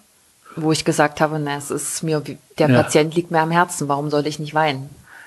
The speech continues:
Speaker 1: Ja, das war nicht so schön.
Speaker 2: Und geht ihr auch mit zu den Beerdigungen?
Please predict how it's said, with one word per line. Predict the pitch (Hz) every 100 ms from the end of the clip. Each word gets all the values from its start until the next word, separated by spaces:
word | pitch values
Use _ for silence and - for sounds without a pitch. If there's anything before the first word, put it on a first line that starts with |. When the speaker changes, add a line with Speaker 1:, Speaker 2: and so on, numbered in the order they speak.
| -
Speaker 1:
Ja, | 147 143 147 _
das | - -
war | 143 143 151 170 170 _ -
nicht | 180
so | 143
schön. | 135 139 147 139 - _
Speaker 2:
Und | - 120
geht | 117 113
ihr | 110
auch | -
mit | 151
zu | -
den | 127 113
Beerdigungen? | 107 95 117 160 196 214